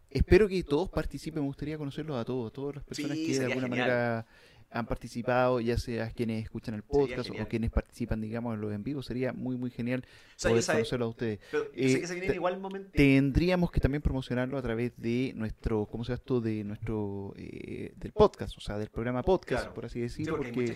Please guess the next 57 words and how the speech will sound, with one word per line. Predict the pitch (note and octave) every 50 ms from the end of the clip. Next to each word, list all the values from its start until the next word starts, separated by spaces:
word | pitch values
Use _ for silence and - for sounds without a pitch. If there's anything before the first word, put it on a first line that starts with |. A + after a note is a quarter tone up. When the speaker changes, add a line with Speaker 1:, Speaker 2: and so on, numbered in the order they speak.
| D3
Speaker 2:
gente | C3+ - C3+ A#2+
que |
nos | A2+ A2 G#2+ - - - _ - - B2+
Speaker 1:
hay | B2
Speaker 2:
solo | A#2+ C3
Speaker 1:
muchas | C3+ - C3+
personas | - - D#3 D3+ D3 -
que | B2+ -
solamente | - C#3+ D3 C#3+ C#3+ - C#3+
ven | C3+
el | C3+ B2
podcast | - - F3 F3 - - F3 D#3
y | C#3+
este | C#3 - - C3+
tipo | C#3 C3+ - C#3
de | B2+
programas | C3 B2+ B2 B2+ B2+ C#3 C#3 B2+
no | B2 A#2+
lo, | A#2 A2+ A2+ A2 G#2+ A2
no | A2+ A2+
lo | A2+ A#2
Speaker 2:
Y | B2
Speaker 1:
ven, | C#3+ C3
no | A#2+
Speaker 2:
sobre | A#2+ A2
Speaker 1:
lo | A#2 C3
Speaker 2:
todo, | D3 D3+
por | - -
Speaker 1:
escuchan. | - - -
Speaker 2:
ejemplo, | - C3+ A#2
que | A#2+ A#2+
yo | A2+ A#2+
sé | - - B2 -
que | C3+ C3 B2+ B2
viene | A#2 - F#2+ G#2+ A#2+ A#2 A#2+
diciembre, | A2 G#2 - - B2+ B2+ B2+ C3 C3 A#2+ A2+
que | A2+ A#2
es |
un | A2+ A2+ A2+
mes | A2+ A2+
complicado | - A#2+ A2 A2 - G#2+ G2+ - A#2 A#2+ C3 C3 B2+ B2+ B2
y | -
todo, | - B2 B2+
yo | B2 B2
sé | - B2
que | A#2+ C3
se, | C3 - - - -
se, | - G#2 -
se, | - G#2 - -
se | - - A2+
pone | A2+ A#2+ A#2+
ahí | A#2+ B2
medio | A#2+ B2 B2+ B2
difícil | A#2 A2+ A#2 B2+ B2 C3 B2+
de | C3
pronto, | C3 D3 D3+ D3+ - C#3 A2
pero | A2+ A2 A2 G#2+ G2+ -